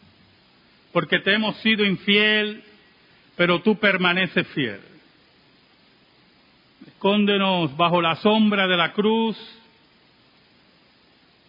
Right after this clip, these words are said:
y que tu nombre sea glorificado. Llega al corazón de tu pueblo. Ayúdanos, Señor.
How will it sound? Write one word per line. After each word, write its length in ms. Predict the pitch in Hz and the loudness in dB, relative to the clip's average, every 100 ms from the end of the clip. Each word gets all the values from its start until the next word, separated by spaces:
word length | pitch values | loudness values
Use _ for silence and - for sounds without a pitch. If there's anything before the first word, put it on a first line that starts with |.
| _ _ _ _ _ | _ _ _ _ _
y 60 | - | -14
que 160 | 139 151 | -10 -6
tu 120 | 165 | -2
nombre 380 | 165 156 135 120 | 0 0 -4 -8
sea 260 | - 127 | -8 -10
glorificado. 600 | 107 104 98 - 98 110 - _ _ _ _ _ _ _ _ _ _ _ _ _ _ _ _ _ _ _ - | -10 -14 -20 -20 -20 -20 -20 _ _ _ _ _ _ _ _ _ _ _ _ _ _ _ _ _ _ _ -4
Llega 300 | 147 135 117 | -2 -2 -4
al 100 | 110 | -4
corazón 560 | 120 113 - 117 107 | -4 -4 -8 -6 -6
de 120 | 104 | -8
tu 120 | 101 101 | -16 -20
pueblo. 440 | - 101 98 95 107 _ _ _ _ _ _ _ _ _ _ _ _ _ _ _ _ _ _ _ _ _ _ _ _ _ _ _ _ _ _ _ _ _ | -20 -20 -20 -20 -20 _ _ _ _ _ _ _ _ _ _ _ _ _ _ _ _ _ _ _ _ _ _ _ _ _ _ _ _ _ _ _ _ _
Ayúdanos, 580 | 143 120 135 104 92 90 | -16 -10 -8 -10 -14 -20
Señor. 520 | - 107 101 101 101 | -20 -18 -16 -16 -16